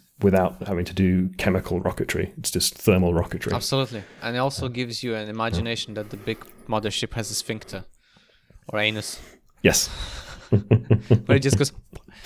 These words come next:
Speaker 2: like, no, opens every so often and just releases a fire fart.
Speaker 1: Puff of hydrogen or something.
Speaker 2: Yeah.
Speaker 1: Yeah.
Speaker 2: No, but
Speaker 1: <laughs>
Speaker 2: honestly, like, yeah, I think it's, it's probably the most feasible solution out there, like, w-, that we can, like, sort of think of.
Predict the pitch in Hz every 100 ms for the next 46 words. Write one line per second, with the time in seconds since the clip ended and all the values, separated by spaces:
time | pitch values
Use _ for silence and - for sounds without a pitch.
0 | - - 123 123 127 151 160 139 139 131
1 | 131 143 127 123 - 113 110 110 107 -
2 | - 123 120 113 117 107 117 107 107 104
3 | 104 104 - - - - - - 131 117
4 | - 104 95 - - - _ 98 - _
5 | - 90 85 85 85 82 80 90 87 87
6 | 104 98 - 85 85 - - - - 120
7 | 120 156 151 143 151 170 143 - 123 127
8 | 127 120 131 - 185 151 - - 127 -
9 | 165 151 127 120 120 - - 127 - 123
10 | 120 117 113 110 - - 123 117 - 123
11 | 120 107 113 113 131 - 117 110 - 123
12 | 113 110 110 - 120 107 110 104 - 117
13 | 104 - - 120 113 131 139 -